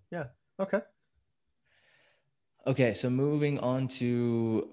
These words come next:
Speaker 2: price, home price and rent data. So median single family home price in November of twenty twenty, according to Zillow, was a hundred and eighty-six thousand.
Speaker 1: Yeah, that's what I would have guessed. Okay. All right.
Speaker 2: So up eleven point four percent over the last twelve months.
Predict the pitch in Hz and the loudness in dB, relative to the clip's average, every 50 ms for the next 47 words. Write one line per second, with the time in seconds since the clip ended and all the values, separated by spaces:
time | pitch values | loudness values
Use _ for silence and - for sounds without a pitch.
0 | - - - - - - 113 110 113 113 117 120 117 - 107 127 123 123 - 123 | -14 -16 -16 -12 -8 -2 0 2 4 4 2 2 0 -2 -4 -4 -4 -2 0 0
1 | 113 113 107 - 107 101 98 101 101 101 - - 98 92 95 90 85 85 - - | 0 0 0 -2 -4 -6 -4 -4 -4 -6 -6 -4 -4 -4 -2 -4 -4 -8 -8 -10
2 | - - 107 104 104 101 101 98 - 107 113 123 127 131 135 135 127 131 127 127 | -8 -6 -4 -4 -2 -2 -4 -4 -4 -4 -4 -4 -2 -2 -2 -4 -2 -2 -4 -4
3 | - - - - 120 113 113 107 - 110 104 104 98 95 90 101 101 101 92 - | -4 -6 -6 -6 -4 -6 -6 -4 -4 -4 -4 -4 -4 -6 -6 -6 -6 -6 -6 -4
4 | 101 92 92 90 87 87 - - - - - - - 98 95 92 92 90 98 95 | -4 -4 -2 -4 -4 -6 -8 -10 -12 -14 -14 -14 -12 -10 -10 -8 -8 -6 -6 -6
5 | 95 95 98 95 92 - 87 - - - 98 92 95 90 - - 98 92 95 - | -4 -4 -4 -4 -4 -4 -6 -8 -10 -12 -10 -10 -10 -10 -10 -10 -10 -10 -10 -10
6 | - - - - 101 92 95 90 92 87 87 90 98 87 90 95 104 120 143 156 | -12 -12 -12 -10 -10 -8 -8 -8 -10 -10 -8 -6 -6 -4 -2 -2 -2 -2 -2 -4
7 | - - 92 95 95 92 95 92 - - - 110 123 127 127 127 127 113 104 98 | -8 -8 -8 -8 -6 -6 -8 -8 -10 -12 -10 -8 -6 -4 -4 -4 -4 -4 -6 -6
8 | - - 98 98 98 101 95 - - - - 90 - - - - - - - 50 | -6 -6 -6 -6 -4 -6 -6 -8 -8 -10 -10 -10 -10 -12 -16 -12 -10 -8 -8 -8
9 | 50 50 - - - - - - - _ _ - - - 110 117 120 - - 113 | -8 -10 -12 -14 -16 -16 -18 -20 -20 _ _ -20 -18 -16 -14 -14 -16 -16 -18 -20
10 | - - 143 131 - 151 139 131 123 120 117 110 107 95 - 110 98 - - - | -18 -14 -14 -10 -4 -4 -2 0 0 -2 -2 -4 -6 -8 -10 -12 -12 -12 -16 -20
11 | - - - 120 123 - 113 120 123 - _ - - - - - 131 120 113 120 | -20 -16 -14 -14 -12 -10 -12 -12 -12 -16 _ -20 -20 -20 -12 -8 -6 -4 -4 -4
12 | 175 214 - _ _ _ _ _ _ _ _ _ _ _ _ _ _ _ - - | -4 -6 -10 _ _ _ _ _ _ _ _ _ _ _ _ _ _ _ -12 -10
13 | - - - 117 113 123 117 110 110 110 117 120 123 120 120 - 120 117 - - | -8 -6 -4 -4 -2 -2 0 0 0 0 0 0 -2 -4 -4 -4 -6 -6 -6 -8
14 | - - 110 107 104 - - 98 92 - - 95 90 85 87 87 82 87 85 85 | -6 -4 -2 -2 -2 -2 -4 -6 -6 -6 -8 -8 -8 -8 -8 -8 -8 -8 -8 -6
15 | 82 80 - - - - 85 82 80 - 80 78 - - - - - - | -6 -8 -8 -12 -12 -10 -10 -10 -10 -10 -12 -14 -12 -12 -12 -12 -12 -14